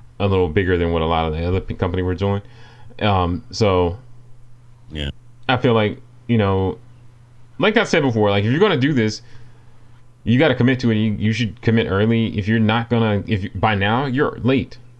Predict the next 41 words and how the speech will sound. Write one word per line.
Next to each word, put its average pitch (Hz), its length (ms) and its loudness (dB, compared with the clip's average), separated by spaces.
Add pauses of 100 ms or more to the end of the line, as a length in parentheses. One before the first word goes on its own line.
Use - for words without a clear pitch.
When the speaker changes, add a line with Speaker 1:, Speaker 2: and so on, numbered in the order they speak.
(160)
Speaker 1:
You're 110 160 2
very 117 280 2
late. 80 280 -2 (180)
So 92 320 0
it 95 120 -2
doesn't 117 240 2
make 113 140 2
sense. 113 440 -2 (560)
If 135 80 4
you 170 80 2
wanna 196 220 4
Speaker 2:
Yeah. 110 60 -4
Speaker 1:
continue 160 300 0
making 160 220 -2
changes, 151 280 0
cool, 139 260 0
make 123 200 2
changes, 123 380 0
but 98 400 0 (800)
don't 117 280 0 (120)
do 110 220 2
it. 92 180 -2
It, 90 220 -4 (120)
it 120 160 0
seems 190 340 0
like 170 140 2
a 156 60 4
publicity 127 680 2
stunt 104 340 2
Speaker 2:
Like, 92 60 2
we 131 100 4
s-, 123 160 -4
we 139 200 0
see 147 220 0
you, 117 160 4
Speaker 1:
when 101 100 4
you 101 200 0
Speaker 2:
though. 80 60 -10
Speaker 1:
do 107 220 2
it 98 140 0
Speaker 2:
Yeah. 98 180 2